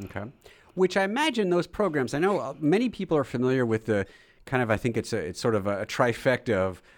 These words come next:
reduce, reuse, recycle. Is that kind of some of the education that you provide?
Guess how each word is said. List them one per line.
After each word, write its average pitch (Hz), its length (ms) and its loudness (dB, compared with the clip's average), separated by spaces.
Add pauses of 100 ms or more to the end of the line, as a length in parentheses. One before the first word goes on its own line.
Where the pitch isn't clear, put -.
(120)
reduce, 165 720 -2 (260)
reuse, 151 680 0
recycle. 120 680 -2
Is 90 120 -6
that 135 200 -2
kind 175 220 2
of 170 80 -2
some 175 240 -2
of 170 80 0
the 175 140 2
education 175 580 -2
that 170 180 -4
you 170 80 -2
provide? 170 560 -2